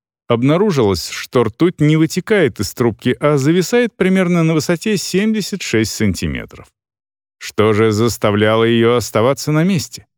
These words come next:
Торричелли умер, прежде чем выяснил это, и француз Блес Паскаль перенял эстафету.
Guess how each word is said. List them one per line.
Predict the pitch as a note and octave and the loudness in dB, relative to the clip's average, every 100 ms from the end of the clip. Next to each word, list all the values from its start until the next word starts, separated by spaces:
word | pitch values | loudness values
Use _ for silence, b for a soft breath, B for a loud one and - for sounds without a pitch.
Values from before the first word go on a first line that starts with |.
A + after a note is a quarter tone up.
| _ _ _ _ _ | _ _ _ _ _
Торричелли | - G#2+ C#3 - B3+ G3+ | -2 0 -2 -2 -2 2
умер, | G3+ G3+ E3 B2 | 2 4 2 0
прежде | - C3 E3 C#3+ | -2 0 0 0
чем | C3+ C3+ B2+ | 0 0 2
выяснил | G#2+ G#2+ E2+ - F2 E2+ | 2 2 0 -2 0 0
это, | E2 C#2+ C#2 - _ _ | 0 -2 -8 -10 _ _
и | B2+ C#3 | -2 -2
француз | - C3+ C3 D3 C3+ G#2+ | 0 0 2 0 0 0
Блес | A#2 C3+ - | 0 0 0
Паскаль | C#3 - - G#3+ E3+ _ _ _ | -2 -2 -2 -2 -4 _ _ _
перенял | G3+ E3 A#2+ G#2 - | -2 2 2 0 0
эстафету. | A#2 - C3 - - A#1+ | -4 -2 -2 -2 -6 -8